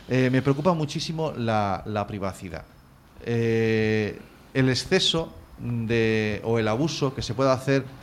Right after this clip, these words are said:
de la solicitud de datos con la excusa de. Eh, Chema, eh, yo entiendo que todo eso tiene que hacerse, pero ¿estamos en buenas manos?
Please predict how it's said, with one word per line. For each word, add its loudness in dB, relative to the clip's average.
de 0
la 2
solicitud -4
de 4
datos 0
con 0
la 2
excusa -2
de. -4
Eh, 2
Chema, 4
eh, 0
yo 4
entiendo 4
que 4
todo 2
eso -2
tiene -6
que -4
hacerse, -4
pero 2
¿estamos 2
en 2
buenas 0
manos? -8